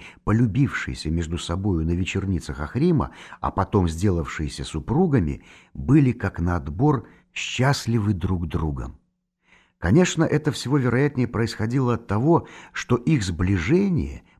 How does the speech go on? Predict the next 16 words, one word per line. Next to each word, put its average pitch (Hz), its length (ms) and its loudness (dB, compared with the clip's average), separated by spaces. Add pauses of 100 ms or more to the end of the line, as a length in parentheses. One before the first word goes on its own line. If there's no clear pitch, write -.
(140)
происходило 117 880 4 (260)
в 82 200 0
мирной 135 400 6
атмосфере 104 840 -2
духовности, 95 1120 -4 (280)
а 98 100 4
не 110 140 8
в 98 100 4
мятеже 107 720 4
разгульной 104 680 2
страстности, 69 960 -4 (540)
когда 110 320 4
выбором 117 420 6
руководит 107 500 2
желание 113 540 2
крови, 127 600 2